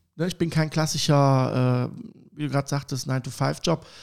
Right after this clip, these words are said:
Ähm, bei mir ist es immer so, dass ich am besten immer dann bin, wenn ich frei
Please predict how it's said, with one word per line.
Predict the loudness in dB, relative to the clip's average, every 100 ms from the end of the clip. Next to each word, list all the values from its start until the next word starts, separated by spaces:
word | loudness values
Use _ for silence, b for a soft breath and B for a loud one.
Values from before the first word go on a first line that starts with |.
| B -4
Ähm, | 0 0 0
bei | 0
mir | 2 2 2 0
ist | -4
es | -6
immer | -4 -2
so, | 0 0
dass | 0 -4
ich | -6 -6
am | -4
besten | 0 0 -2 -4
immer | -4 -2
dann | -2 -2 -2
bin, | -4 -4 -4 -8 -8
wenn | -6 -6
ich | -6 -8
frei | -6 0 2 2 0